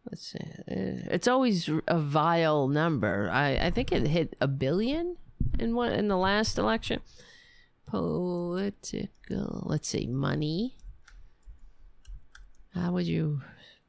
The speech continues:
phrase that? Spent in the midterms? How much? How much?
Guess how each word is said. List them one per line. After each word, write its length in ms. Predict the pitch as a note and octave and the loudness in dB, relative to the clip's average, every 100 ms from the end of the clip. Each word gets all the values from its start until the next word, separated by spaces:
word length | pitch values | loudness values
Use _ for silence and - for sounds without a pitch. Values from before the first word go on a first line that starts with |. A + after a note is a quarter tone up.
| _ | _
phrase 360 | - D3 C3 | -4 0 0
that? 300 | C3 B2 - | 0 0 -2
Spent 800 | - - - D#3+ D#3 F3+ - - - - - - - - - - - - - - - | -4 -8 -2 0 0 -2 -6 -10 -10 -14 -20 -20 -20 -20 -20 -20 -20 -18 -18 -18 -8
in 240 | D3+ D3 | -4 -2
the 60 | C3+ | -2
midterms? 1120 | C3 C#3+ E3 - A3+ A#3+ C4 C#4 C#4 - - - - - - _ _ _ _ - - - - - - - - - - - - - - - - - - - - - - _ _ - - _ - - - | 0 -2 -4 -8 -6 -4 -4 -4 -6 -8 -12 -18 -20 -20 -20 _ _ _ _ -20 -20 -20 -20 -20 -18 -10 -8 -10 -18 -10 -4 -4 -4 -10 -18 -20 -20 -20 -20 -20 -20 _ _ -20 -20 _ -18 -12 -6
How 160 | D#3 | -6
much? 680 | D#3 C#3 C#3 - - - - | -4 -4 -4 -8 -16 -14 -10
How 120 | E3 | -8
much? 760 | E3+ E3 - - - - - - | -6 -6 -8 -14 -18 -18 -18 -20